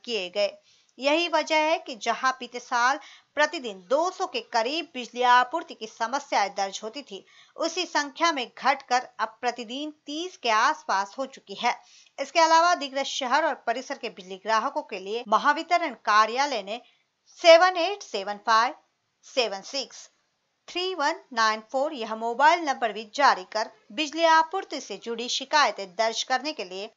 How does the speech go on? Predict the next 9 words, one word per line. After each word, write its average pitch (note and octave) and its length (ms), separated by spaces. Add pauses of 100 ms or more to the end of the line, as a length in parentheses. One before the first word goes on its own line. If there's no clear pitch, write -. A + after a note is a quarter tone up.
(180)
ग्राहकों D4+ 480
से A#3 160 (160)
आह्वान G3+ 480
किया, F#3 240 (140)
जिस D4 220
पर C#4+ 220 (120)
ग्राहक A3+ 400
अपना F#3+ 280
नाम, F#3+ 360